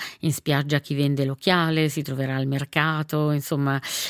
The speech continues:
eh, qualcuno li comanda via internet.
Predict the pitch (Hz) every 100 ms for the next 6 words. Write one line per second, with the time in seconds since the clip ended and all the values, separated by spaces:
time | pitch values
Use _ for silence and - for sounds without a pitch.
0 | - 147 156 165 147 - 147 139 - 147
1 | 143 147 139 139 131 135 135 139 139 143
2 | 156 165 151 160 147 151 147 - 156